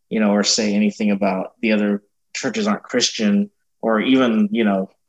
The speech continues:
I mean, we know he feels strongly against Calvinism, but he's never said that Calvinists aren't our brothers and sisters in Christ, which, you know, as Latter-day Saints, that's exactly what I would have expected him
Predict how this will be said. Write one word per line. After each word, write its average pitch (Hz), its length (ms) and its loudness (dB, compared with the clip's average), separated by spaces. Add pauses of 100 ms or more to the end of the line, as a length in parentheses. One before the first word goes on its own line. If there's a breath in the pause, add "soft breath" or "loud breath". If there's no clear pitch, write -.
(160)
I - 20 -2
mean, 120 220 2
we 131 100 2
know 135 140 6
he 120 120 0
feels 110 320 2
strongly 117 460 2
against 104 360 0
Calvinism, 107 760 0
but 101 200 -4
he's 113 240 -2
never 104 260 0
said 104 460 -2 (180)
that 107 180 -4
Calvinists 107 580 0
aren't 98 240 -4 (440)
our 107 160 0
brothers 107 340 2
and 101 100 -6
sisters 104 400 -4
in - 60 -20 (140)
Christ, 110 640 -6 (280)
which, - 400 0
you 117 100 0
know, 110 120 2
as 107 180 -2
Latter-day 113 300 2
Saints, 123 360 0
that's 120 280 0
exactly 107 600 0
what 104 140 0
I 101 60 2
would 101 160 0
have 98 80 -4
expected 120 800 -2
him 98 420 -2